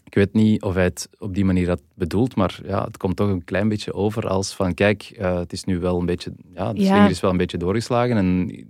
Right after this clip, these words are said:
Speaker 1: dit is toch iets om het een beetje terug in de andere richting te duwen. Enfin, zo komt het over. Ik
Speaker 2: Ja.
Speaker 1: weet niet of hij het echt zo
Speaker 2: Ik
Speaker 1: bedoelt,
Speaker 2: denk, ik
Speaker 1: maar
Speaker 2: denk opnieuw, eh,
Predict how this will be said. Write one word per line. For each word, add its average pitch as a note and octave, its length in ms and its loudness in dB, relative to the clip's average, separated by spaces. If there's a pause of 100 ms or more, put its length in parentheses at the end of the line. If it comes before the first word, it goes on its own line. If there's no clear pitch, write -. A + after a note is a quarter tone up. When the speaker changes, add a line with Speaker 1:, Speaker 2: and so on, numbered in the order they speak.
Speaker 1:
dit G#2 180 -2
is - 140 -8
toch F#2+ 140 0
iets F#2 200 0
om G2+ 120 2
het F2+ 120 -2
een G2 60 0
beetje F#2 180 -2
terug G2 160 4
in F2 40 4
de F2 80 2
andere G2 320 0
richting F2+ 360 -8
te E2+ 100 -20
duwen. F2 180 -2
Enfin, G#2+ 200 4
zo A2 100 8
komt B2 180 6
het G#2+ 140 6
over. C3 140 8
Ik F#3 60 10
Speaker 2:
Ja. F3+ 60 8
Speaker 1:
weet F#3 100 10
niet G3+ 80 6
of G3 60 6
hij F#3 80 2
het F3+ 100 -2
echt - 160 -8
zo - 80 -2
Speaker 2:
Ik F#2+ 60 -2
Speaker 1:
bedoelt, G3+ 140 6
Speaker 2:
denk, G3 120 8
ik F3+ 80 0
Speaker 1:
maar F3+ 80 0
Speaker 2:
denk F#3 160 6
opnieuw, G3 440 6
eh, - 160 -4